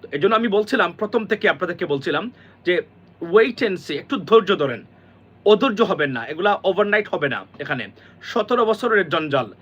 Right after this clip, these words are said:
তাদেরকে ক্লিন আপ করতে হবে। আমি বলছি না কেউ সবাই ফেরেশতা বা they gonna do excellent job, but at least আমি ম-, আমি বলছিলাম আপনাদেরকে যারা অস্থিরতা সৃষ্টি করেছেন অনলাইনে,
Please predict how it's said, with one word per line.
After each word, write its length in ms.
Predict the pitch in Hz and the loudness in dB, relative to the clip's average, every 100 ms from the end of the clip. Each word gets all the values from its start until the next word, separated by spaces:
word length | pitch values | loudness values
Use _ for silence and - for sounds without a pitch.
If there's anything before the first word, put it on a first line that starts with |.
| - - | -20 -8
তাদেরকে 300 | 208 185 - | -4 -4 -4
ক্লিন 260 | - 233 233 | -6 -2 0
আপ 140 | 196 - | 0 -2
করতে 240 | 151 - | -8 -4
হবে। 200 | 151 104 90 - - - | -4 -4 -12 -20 -20 -14
আমি 120 | 147 | -10
বলছি 300 | 175 208 208 | -2 -2 0
না 100 | 226 | -4
কেউ 200 | 208 208 | 2 0
সবাই 320 | 196 220 214 | 2 0 2
ফেরেশতা 480 | 208 175 170 - 151 135 - - - | 2 0 -4 -4 -6 -6 -16 -14 -2
বা 80 | 156 | 0
they 160 | 165 170 | 0 0
gonna 200 | 185 175 | -2 -2
do 60 | 180 - | -4 -4
excellent 360 | - - 220 175 185 | -6 -2 0 2 4
job, 260 | 208 190 143 - - - | 6 4 2 -6 -20 -8
but 80 | 160 - | -8 -4
at 140 | 175 - | -6 -4
least 200 | 254 - | -8 -4
আমি 180 | - 202 | -2 0
ম-, 180 | 214 196 - | 0 -2 -2
আমি 140 | 196 | -2
বলছিলাম 440 | 175 214 208 240 | 0 -2 0 0
আপনাদেরকে 420 | 160 143 165 175 180 | 0 -2 -6 -4 -2
যারা 300 | 160 160 147 - - - - | 2 2 0 -20 -20 -14 -2
অস্থিরতা 600 | 220 - - 277 233 202 | -2 -2 -4 0 2 0
সৃষ্টি 320 | 202 - 214 | -8 -6 -4
করেছেন 300 | 180 165 175 | -4 -6 -6
অনলাইনে, 480 | 147 147 151 180 | -6 -2 -2 -2